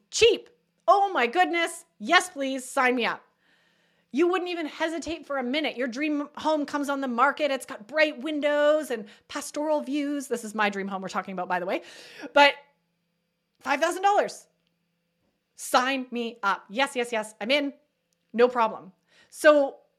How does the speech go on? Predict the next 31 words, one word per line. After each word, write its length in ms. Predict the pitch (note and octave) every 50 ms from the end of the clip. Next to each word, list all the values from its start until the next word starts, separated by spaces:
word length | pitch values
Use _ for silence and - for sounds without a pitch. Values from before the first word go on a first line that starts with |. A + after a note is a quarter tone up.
| _
the 160 | - A3 C4+ C#4+
value, 760 | A#3+ A3 G3+ G3+ C#4+ D4+ G4 G#4 G4 C4+ A3+ G3 F#3+ G3
the 120 | G3 G#3+ A#3+
number 800 | B3+ B3+ C4+ D#4+ G4+ A4+ F#4+ D4+ A#3+ G3 F#3+ G3+ A#3 C#4 - - _ _ _ -
doesn't 360 | D#4+ C#4+ B3+ C#4 C#4+ C#4 B3
matter. 480 | A3+ G#3+ A3+ A3+ G3+ D#3+ - - G#3 - _ _ -
It's 180 | A#3+ A#3+ -
the 220 | - A3+ C4 D4 D4+
value 600 | A#3 G3+ G3 G3+ B3 B3+ D#4 F4+ G4 F4 F4 E4+ D4
that 160 | C#4+ C#4 C4+
we're 160 | C4+ B3+ B3
attaching 500 | B3 A#3+ - A#3 A#3 B3 - - B3 A#3+
to 100 | A#3 B3
the 120 | G3+ A3 G#3
thing 440 | G#3+ - A3 A3 A3 A3 A3 A3 A3 _ _ _ _ _ -
that 200 | G3 G#3+ G3 G3+
we 120 | G#3+ G#3+
see 280 | G#3 - A#3 G#3+ G#3 -
after 340 | - F#3+ F#3+ - - G3+
that. 240 | F3+ E3+ C#3+ C3 - _ _ _ _ _ _ _ _ _ _ _ _ _ _ _ _ - _ _ - - _ _
So 240 | - - C4+ B3
if 100 | B3 A#3+ A#3
you're 180 | B3 D#4 A4
not 220 | A#4 G#4+ D#4+ B3+ G3+
valuing 480 | G3+ A#3+ B3+ C4+ C#4+ C#4+ C4+ B3 A3
your 100 | G3 F3+
health, 400 | E3+ - A#3 C4+ D#4 D#4 D4+ - A#3
your 140 | A3+ G3 F3+
time, 540 | F3+ - C#4+ C#4+ C#4+ C#4+ C#4+ C#4+ C#4+ C#4 B3+ -
your 220 | A#3+ G3 F#3+ F#3 -
energy, 600 | - C#4+ D#4 D#4 C#4+ B3 C#4+ C#4 C4+ C4+ C#4+ C#4